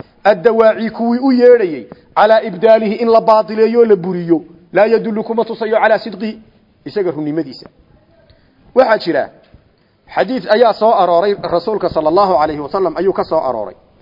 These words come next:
Bukhaariga iyo Muslimka ayaa xadiiska wariyey. Nebi Maxamed baa Cali ku yidhi, "Anta minni bimanzilati Haaruun min Muusa." "Caliyow, waxaad aniga ii joogtaa Haaruun halkuu Nebi Muuse u joogay. Ilaa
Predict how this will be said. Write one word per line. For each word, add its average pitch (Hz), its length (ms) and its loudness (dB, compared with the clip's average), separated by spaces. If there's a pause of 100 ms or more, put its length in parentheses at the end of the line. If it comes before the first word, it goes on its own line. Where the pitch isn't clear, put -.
(480)
Bukhaariga 214 460 0
iyo 208 160 2
Muslimka 208 420 -4
ayaa 202 200 0
xadiiska 180 360 -4
wariyey. 151 380 -8
Nebi 233 260 0
Maxamed 202 320 -4
baa 190 140 4
Cali 220 240 0
ku 262 120 -8
yidhi, 180 280 -4 (600)
"Anta 247 380 0
minni 214 500 -4
bimanzilati 208 800 -2
Haaruun 196 400 -2
min 185 180 0
Muusa." 180 440 0 (960)
"Caliyow, 247 420 2
waxaad 208 240 -2
aniga 233 220 -4
ii 226 200 -6
joogtaa 156 600 0 (680)
Haaruun 214 400 2
halkuu 247 260 -2
Nebi 240 220 0
Muuse 202 280 -2
u 226 120 -4
joogay. 147 380 -6 (840)
Ilaa 247 340 2